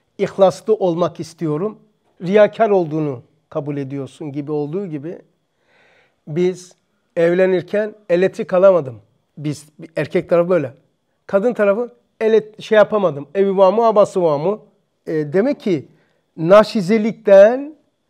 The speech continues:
virgül, sair günahlar. Hangi günahlar? Sair ne varsa. Naşizelik, erkeğini otoriter görmese, yani kendisinden daha kıymetli. Evet,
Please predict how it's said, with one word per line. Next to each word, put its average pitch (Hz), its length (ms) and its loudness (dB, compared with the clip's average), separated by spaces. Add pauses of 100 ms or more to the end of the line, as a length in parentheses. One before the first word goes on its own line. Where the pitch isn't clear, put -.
(180)
virgül, 165 640 0 (180)
sair 233 460 6
günahlar. 147 680 -4 (100)
Hangi 240 400 4
günahlar? 202 380 6
Sair 196 560 0
ne 202 140 -2
varsa. - 500 -12 (280)
Naşizelik, 180 680 -6 (520)
erkeğini 226 960 -6 (480)
otoriter 208 600 -6
görmese, 175 680 -8 (380)
yani 135 440 -6 (260)
kendisinden 160 760 -8
daha 143 260 -10
kıymetli. 127 460 -18 (360)
Evet, 220 360 -6